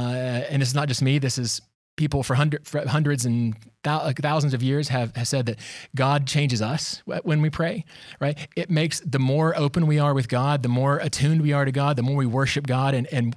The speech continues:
seek to know God, the more we'll be conformed to God's will, so that the things we desire will be the things that God desires, right? Uh, it doesn't happen overnight, and it's, uh, you know, it's a whole life thing, but s-, we, we,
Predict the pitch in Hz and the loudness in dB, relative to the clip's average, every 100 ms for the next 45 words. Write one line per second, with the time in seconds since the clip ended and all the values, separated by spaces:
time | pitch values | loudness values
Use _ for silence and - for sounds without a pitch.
0 | 113 - 147 - 117 117 135 165 185 202 | -4 -4 -2 0 0 0 0 0 -2 -4
1 | - - - - - 123 127 160 135 131 | -6 -12 -14 -8 0 2 2 2 2 2
2 | 139 139 135 135 135 151 - - - - | 2 2 2 2 0 -2 -8 -16 -18 -4
3 | 135 123 - 131 139 139 - - 127 110 | -2 -2 -2 0 0 -2 -4 -4 -4 -2
4 | 120 120 120 117 117 143 165 156 143 127 | -2 -2 -4 -4 -2 0 0 0 -2 -4
5 | - 151 139 139 123 107 120 139 127 117 | 0 0 2 0 0 0 0 0 0 0
6 | 143 139 127 120 147 135 113 123 123 127 | 0 0 0 0 0 0 -2 -4 -2 0
7 | 127 120 - - 110 104 101 95 135 127 | -2 -4 -8 -6 -2 -2 -4 -6 -6 -6
8 | 127 - - - - 123 117 127 110 123 | -6 -10 -12 -6 -2 0 0 -2 -2 0
9 | 120 117 110 139 131 139 120 120 117 120 | 0 -2 0 0 0 0 0 2 2 0
10 | 123 113 - 139 127 - 127 123 - 120 | 0 -2 -4 -4 -2 -4 -4 -4 -6 -10
11 | - 147 117 113 117 135 123 120 117 - | -4 0 2 0 0 -2 0 0 0 2
12 | 170 127 131 - 156 - 165 147 147 | 2 2 0 -4 -10 -2 -2 0 -2